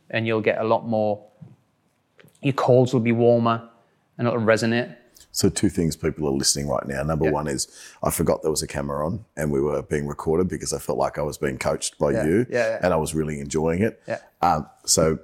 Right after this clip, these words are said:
Speaker 2: I think people are, first of all, thinking, "This is why Simon's good at what he does,
Speaker 1: Yeah.
Speaker 2: because he's a good coach." I think two is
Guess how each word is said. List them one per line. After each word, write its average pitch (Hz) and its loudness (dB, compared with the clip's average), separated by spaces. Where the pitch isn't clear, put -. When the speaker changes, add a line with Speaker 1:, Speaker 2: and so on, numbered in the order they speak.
Speaker 2:
I 87 -4
think 85 -4
people 76 -2
are, 67 -2
first - -4
of 71 -4
all, 73 -2
thinking, 73 -6
"This - 0
is 76 -2
why 67 2
Simon's 78 0
good 82 2
at 78 0
what 71 0
he 69 -4
does, 73 0
Speaker 1:
Yeah. - 0
Speaker 2:
because 80 0
he's 78 -4
a 78 -4
good 71 -4
coach." - 0
I 92 4
think 92 2
two 95 4
is 82 0